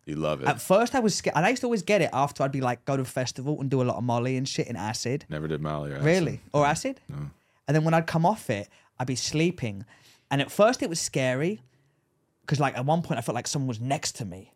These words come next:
Speaker 1: Mm-hmm.
Speaker 2: Like, this, this figure. But
Speaker 1: Mm-hmm.
Speaker 2: when I learned to control it, I would actually embrace it and enjoy. Like, I wish I could go back to it. And you can, like, sort of maneuver through the dream.
Speaker 1: Isn't that just lucid dreaming?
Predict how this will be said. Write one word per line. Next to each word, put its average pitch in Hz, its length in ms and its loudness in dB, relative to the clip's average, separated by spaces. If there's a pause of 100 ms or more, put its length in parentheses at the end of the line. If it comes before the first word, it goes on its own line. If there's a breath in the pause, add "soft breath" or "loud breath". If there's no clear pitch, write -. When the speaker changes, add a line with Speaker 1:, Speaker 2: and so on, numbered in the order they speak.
(100)
Speaker 1:
Mm-hmm. 73 240 -10 (240)
Speaker 2:
Like, 117 220 -2
this, 123 200 -4
this 131 180 -6
figure. 139 520 -2 (140)
But - 80 -20
Speaker 1:
Mm-hmm. 139 180 -4
Speaker 2:
when 151 140 4
I 160 60 4
learned 190 400 4
to 180 60 -2
control 156 600 2
it, 87 140 -10 (160)
I 139 60 2
would 135 120 0
actually - 320 -4
embrace 131 560 0
it 135 80 -4
and 120 80 -4
enjoy. 127 480 2
Like, 98 180 -6
I 123 40 0
wish 147 220 2
I 170 60 -2
could 143 120 -2
go 117 120 2
back 127 300 0
to - 160 -6
it. 69 120 -8
And 135 100 -2
you 127 60 -4
can, 135 120 -6
like, 127 140 -2
sort - 160 -2
of 147 60 -2
maneuver 143 500 4
through 139 300 0
the 123 80 -2
dream. 120 520 -2
Speaker 1:
Isn't 131 200 4
that 151 140 6
just 131 220 0
lucid 92 460 2
dreaming? 95 600 -6